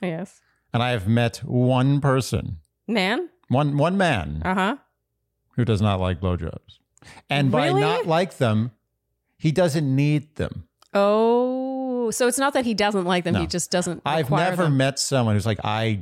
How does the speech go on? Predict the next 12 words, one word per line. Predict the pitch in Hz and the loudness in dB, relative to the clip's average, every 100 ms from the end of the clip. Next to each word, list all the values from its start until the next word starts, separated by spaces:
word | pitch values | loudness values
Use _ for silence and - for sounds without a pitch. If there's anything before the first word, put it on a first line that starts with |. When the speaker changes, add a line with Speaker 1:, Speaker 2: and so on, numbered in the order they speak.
| 90 | -2
Speaker 2:
really | 101 120 113 107 | 0 2 0 -2
do | 110 104 | 0 0
not | 101 101 98 110 | 2 2 -2 -2
want | 98 95 92 | -2 0 -2
a | |
woman's | 87 90 87 85 - | -2 -2 -2 -4 -6
mouth | 101 90 80 78 | -4 -2 -4 -6
on | 101 85 | -6 -4
my | 82 | -4
penis." | 87 85 78 - - - - 381 - 440 - 415 | -6 -6 -8 -12 -8 -6 -4 -4 -4 -6 -4 -6
Speaker 1:
<laughs> | 392 381 403 - 427 392 392 | -6 -6 -6 -4 -4 -4 -4
Speaker 2:
Ever. | - 87 427 | -4 -2 -6